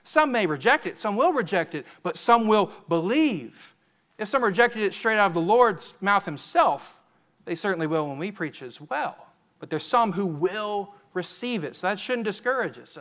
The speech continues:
God is glorified when we share His word. And ultimately, when it's all said and done, yes, there are four soils, but there's really only two distinctions that matter.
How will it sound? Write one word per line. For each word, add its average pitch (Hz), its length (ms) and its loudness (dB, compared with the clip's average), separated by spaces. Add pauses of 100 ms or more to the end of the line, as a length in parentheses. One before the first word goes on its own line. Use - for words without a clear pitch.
(400)
God 208 360 2
is 185 180 -2
glorified 147 920 -2 (440)
when 135 140 -14
we 131 80 -12
share 131 280 -8
His 120 200 -12
word. 113 340 -14 (1120)
And 160 100 -2
ultimately, 185 680 -2 (500)
when 196 120 0
it's 190 120 -2
all 240 180 10
said 214 240 2
and 165 100 -2
done, 147 200 -2
yes, 226 280 0
there 202 160 -2
are 175 220 6
four 170 300 -4
soils, 165 480 0
but 147 240 -6 (320)
there's 185 160 0
really 240 200 6
only 208 160 0
two 196 200 -4
distinctions 165 580 -6
that 131 140 -10
matter. 120 420 -10